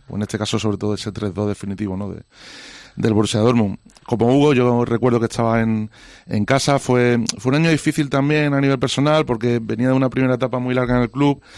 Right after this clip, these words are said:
y, y ese año de la Champions lo viví de otra manera, un poquito con, todavía por el dolor de, de la salida, pero, pero ese partido recuerdo, mm, no tan perfectamente, tengo un recuerdo un poquito, eh, vago, pero creo que estaba luchando con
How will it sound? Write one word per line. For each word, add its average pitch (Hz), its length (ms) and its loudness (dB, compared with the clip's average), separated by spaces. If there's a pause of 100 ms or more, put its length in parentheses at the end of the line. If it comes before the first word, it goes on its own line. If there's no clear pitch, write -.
(260)
y, 110 420 0
y - 20 0
ese 120 160 -2
año 127 120 4
de 127 80 2
la 123 80 0
Champions 131 340 0
lo 120 80 2
viví 117 200 4
de 123 80 2
otra 123 220 0
manera, 127 480 4
un 123 100 -2
poquito 117 300 -6
con, 117 300 -2 (220)
todavía 113 260 -2
por 117 140 -6
el 113 80 -6
dolor 117 260 0
de, 113 160 -8 (480)
de 113 100 0
la 113 80 0
salida, 135 460 2
pero, 110 400 2 (420)
pero 110 140 0
ese 117 220 0
partido 120 760 2
recuerdo, 127 520 0 (500)
mm, - 80 -8 (260)
no 139 220 2
tan 151 160 2
perfectamente, 143 640 0
tengo 123 140 -2
un 123 60 -4
recuerdo 127 220 -2
un 120 60 -2
poquito, 120 560 0 (500)
eh, 113 540 4
vago, 123 300 0
pero 110 200 2
creo 131 140 -2
que 131 80 0
estaba 127 240 0
luchando 120 480 0
con 107 400 -2